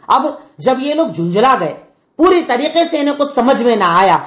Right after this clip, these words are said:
अब क्या करें, कैसे दावत को रोकें, लोग रुक नहीं रहे, मान नहीं रहे, सुन नहीं रहे, तो अब इनके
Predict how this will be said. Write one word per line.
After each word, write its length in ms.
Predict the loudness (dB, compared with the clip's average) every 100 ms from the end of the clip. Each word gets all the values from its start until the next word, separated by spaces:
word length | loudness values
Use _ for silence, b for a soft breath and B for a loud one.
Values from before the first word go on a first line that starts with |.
| B
अब 160 | -4 -2
क्या 180 | 2 0
करें, 300 | 0 -2 -4
कैसे 260 | -8 -6 -4
दावत 340 | -2 -2 -2 -2
को 100 | 0
रोकें, 300 | 0 0 -2
लोग 220 | 2 2 2
रुक 200 | -2 0
नहीं 200 | 0 0
रहे, 240 | -2 -2 -2
मान 300 | 0 2 2
नहीं 240 | 2 0
रहे, 200 | 0 -2
सुन 320 | -6 -4 -2
नहीं 220 | 0 0 2
रहे, 260 | 2 0
तो 320 | -2 -6 -2
अब 80 | 0
इनके 220 | 0 0